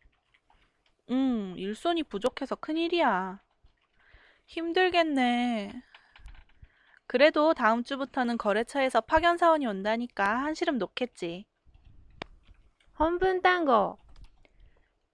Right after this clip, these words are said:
Speaker 1: 일손, 일손.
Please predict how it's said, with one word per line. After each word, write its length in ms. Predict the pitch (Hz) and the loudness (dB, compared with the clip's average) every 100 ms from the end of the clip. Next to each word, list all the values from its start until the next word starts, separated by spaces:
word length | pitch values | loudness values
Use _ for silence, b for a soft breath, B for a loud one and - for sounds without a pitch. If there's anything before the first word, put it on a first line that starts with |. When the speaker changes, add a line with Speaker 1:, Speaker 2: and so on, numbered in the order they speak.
| _ | _
Speaker 1:
일손, 640 | 226 254 277 - 196 175 - _ _ - - - _ - - _ _ _ _ _ _ _ - | -2 -2 -2 -4 -4 -4 -10 _ _ -20 -20 -20 _ -20 -20 _ _ _ _ _ _ _ -6
일손. 680 | 180 269 269 - 165 156 | -2 -2 -4 -4 -4 -6